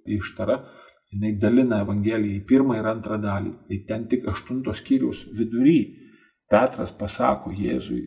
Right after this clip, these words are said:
"Vat tu esi Kristus", ir tai yra didžiulė naujiena, ne?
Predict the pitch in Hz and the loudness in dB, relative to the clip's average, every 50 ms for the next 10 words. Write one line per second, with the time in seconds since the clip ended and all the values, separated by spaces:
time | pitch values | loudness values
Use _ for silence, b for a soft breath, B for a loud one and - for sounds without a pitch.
0 | - - - 101 98 - - - - 156 165 - 113 101 - - 131 - - 123 | -12 -14 -12 -10 -10 -10 0 6 10 10 10 10 6 -2 0 0 0 0 2 4
1 | 131 131 - - 104 98 - 104 95 - 120 113 110 110 101 113 110 101 123 127 | 4 4 4 0 -6 -8 -8 -6 -4 -2 -2 0 0 0 0 0 2 6 6 6
2 | 120 107 104 104 104 101 101 101 101 98 - - - - - 107 104 92 - | 6 6 2 0 -2 -2 -2 -2 -2 -4 -6 -10 -14 -18 -16 -12 -12 -12 -12